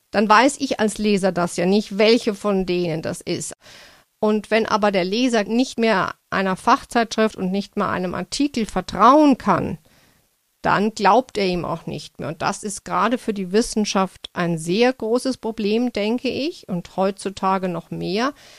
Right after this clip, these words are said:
weil wenn man Forschern nicht glaubt, was sie sagen,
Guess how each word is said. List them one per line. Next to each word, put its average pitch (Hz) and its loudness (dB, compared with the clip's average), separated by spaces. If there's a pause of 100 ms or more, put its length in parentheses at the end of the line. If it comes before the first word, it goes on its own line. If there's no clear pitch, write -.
(400)
weil 190 0
wenn 196 0
man 190 0 (160)
Forschern 226 0
nicht 196 -2
glaubt, 214 0 (140)
was 214 -4
sie 196 -8
sagen, 202 0